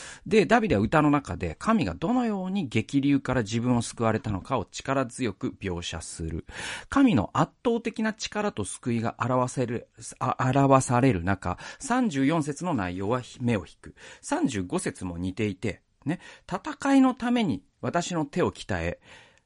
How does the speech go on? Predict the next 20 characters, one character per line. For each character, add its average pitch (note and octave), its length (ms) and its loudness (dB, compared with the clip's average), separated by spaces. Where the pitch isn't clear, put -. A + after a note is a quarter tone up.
腕 F3 280 6
が - 180 2
青 G#3+ 180 4
銅 G3+ 200 0
の F#3+ 240 -4
弓 E3 280 2
も G2+ 240 2
引 - 120 -14
け E3+ 140 0
る E3+ 80 0
よ D#3 140 2
う G#2+ 40 2
に A2 160 0
さ - 200 -8
れ F2+ 120 -4
ま F#2 140 -4
す」 - 240 -8
と - 220 0
あ - 120 -6
る。 - 100 -14